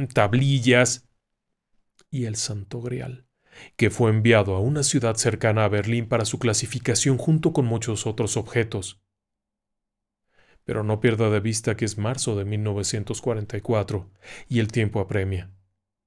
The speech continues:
Mientras están haciendo eso, deciden regar por varias regiones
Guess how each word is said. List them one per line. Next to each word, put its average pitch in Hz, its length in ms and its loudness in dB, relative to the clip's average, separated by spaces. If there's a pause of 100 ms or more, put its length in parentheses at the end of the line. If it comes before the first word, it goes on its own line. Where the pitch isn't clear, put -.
(680)
Mientras 107 420 0
están 113 280 0
haciendo 113 480 2
eso, 110 360 -2 (340)
deciden 127 720 4 (1080)
regar 123 540 0 (500)
por 113 180 4
varias 143 380 4
regiones 110 680 2